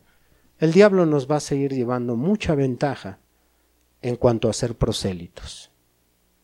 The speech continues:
Mucha ventaja. No solo tiene estos quinientos años de experiencia en México,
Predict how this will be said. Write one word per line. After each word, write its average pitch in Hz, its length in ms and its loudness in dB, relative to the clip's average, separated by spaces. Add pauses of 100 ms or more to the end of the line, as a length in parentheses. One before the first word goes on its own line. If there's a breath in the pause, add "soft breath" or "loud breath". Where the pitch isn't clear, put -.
(760)
Mucha 180 360 8
ventaja. 123 580 -2 (1300)
No 170 160 10
solo 180 260 10
tiene 175 220 8
estos 170 280 2
quinientos 156 560 6
años 175 280 6
de 139 80 6
experiencia 151 580 0
en 147 80 4
México, 190 460 4